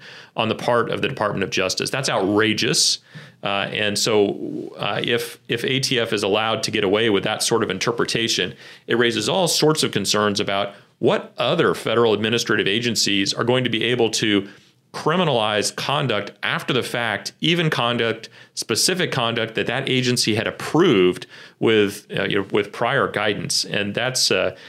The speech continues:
that's a scary prospect. So that's why this case matters so much,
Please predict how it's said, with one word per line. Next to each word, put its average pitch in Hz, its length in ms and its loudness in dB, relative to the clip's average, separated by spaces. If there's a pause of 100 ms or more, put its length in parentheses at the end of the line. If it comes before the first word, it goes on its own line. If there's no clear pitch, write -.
(240)
that's 131 200 -4
a 117 60 2
scary 98 320 2
prospect. - 580 -4
So 117 220 2
that's 160 440 0 (280)
why 101 320 2
this - 220 2
case 95 340 -2
matters 95 340 0
so - 240 2
much, 101 520 0